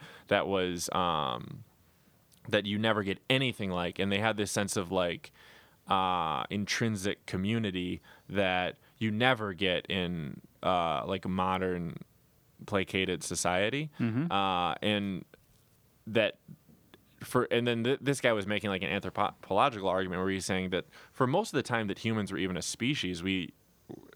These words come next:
Speaker 1: were dependent on those around us just to survive.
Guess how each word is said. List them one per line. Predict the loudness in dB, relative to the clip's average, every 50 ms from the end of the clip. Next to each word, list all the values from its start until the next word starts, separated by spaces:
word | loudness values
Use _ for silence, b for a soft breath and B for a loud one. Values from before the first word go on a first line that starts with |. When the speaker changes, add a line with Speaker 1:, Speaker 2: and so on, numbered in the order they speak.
| _ -20 -20 -18 -16
Speaker 1:
were | -12 -10 -6 -2 0 -2 -2 -2 0 -2
dependent | 0 0 2 0 2 2 2
on | 0 0 2
those | 2 0 0 0
around | 0 2 2 2 0
us | -2 -4
just | -2 -2 -2 -2 0
to | -2 -2
survive. | 0 0 -2 0 2 2 4 4 2 0 -2 -8 -14 -20 -20